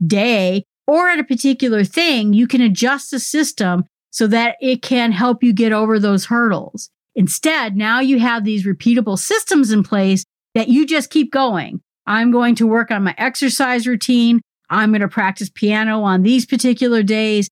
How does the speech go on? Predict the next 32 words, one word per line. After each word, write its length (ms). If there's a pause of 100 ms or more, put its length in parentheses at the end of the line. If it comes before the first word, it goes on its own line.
(320)
And 260
then 400
you 140
keep 280
going 580
and 220
going 520
and 200
going, 460
and 140
you 100
trust 440
in 120
that 200
system. 580 (260)
And 180
that's 300
really 240
where 160
systems 580
are 140
magic, 680 (380)
because 420
now, 580 (260)
instead 360
of 120
me 320
saying, 320
"I 180
wanna 220
lose 260
weight," 480